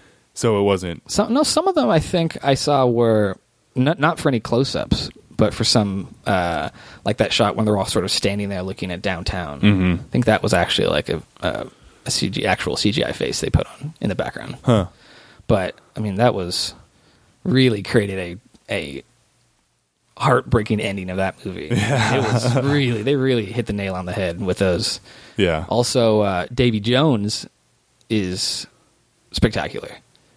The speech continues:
Speaker 2: And that movie came out in two thousand six, and it looks way better than any V F X today, which is always very strange to
Speaker 1: Yeah,
Speaker 2: me.
Speaker 1: I mean, when you actually pump the money into it, it's gonna be, it's gonna be good.
Speaker 2: It was, I remember I saw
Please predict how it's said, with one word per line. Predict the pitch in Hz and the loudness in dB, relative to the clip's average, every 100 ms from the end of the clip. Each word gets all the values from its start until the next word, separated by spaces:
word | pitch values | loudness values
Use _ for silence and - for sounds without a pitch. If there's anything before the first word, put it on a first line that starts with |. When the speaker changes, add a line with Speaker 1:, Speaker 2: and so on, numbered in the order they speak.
| _ _ _ - | _ _ _ 0
Speaker 2:
And | 120 | 2
that | 117 | 4
movie | 123 123 | 4 4
came | 135 | 2
out | 113 | 2
in | - | 2
two | 127 | 2
thousand | 107 92 | 2 0
six, | - 117 95 - - | -2 -2 -2 -6 -6
and | 107 | -4
it | |
looks | 107 - | -2 0
way | 117 120 113 | 2 4 4
better | 107 98 98 | 2 0 -4
than | 98 | -4
any | 98 101 | -4 -2
V | 107 | -2
F | 98 | -2
X | 87 - | -2 -2
today, | - 95 78 - - | 0 0 -2 -6 -8
which | 127 139 | -2 2
is | |
always | 151 180 127 | 4 4 4
very | 120 101 | 2 0
strange | - 104 98 | -2 -4 -4
to | - | 0
Speaker 1:
Yeah, | 139 | 0
Speaker 2:
me. | - | 2
Speaker 1:
I | |
mean, | 131 143 143 | 2 4 4
when | 147 | 4
you | 151 | 4
actually | 143 156 - 127 | 4 2 2 0
pump | 131 127 123 | 2 0 2
the | |
money | 101 104 104 92 | 4 4 4 4
into | 90 87 90 | 2 2 2
it, | 82 - | 2 0
it's | 90 - | -4 0
gonna | 92 90 | 0 0
be, | 85 82 80 80 - | 0 -2 -2 -4 -4
it's | 95 - | -6 0
gonna | 101 | 0
be | 90 | 0
good. | 87 80 - - - | 0 -2 -2 -10 -2
Speaker 2:
It | 123 | -2
was, | 113 - | -2 -4
I | 127 | 0
remember | 139 175 | 2 2
I | 147 | 0
saw | - 135 135 120 | 0 2 2 0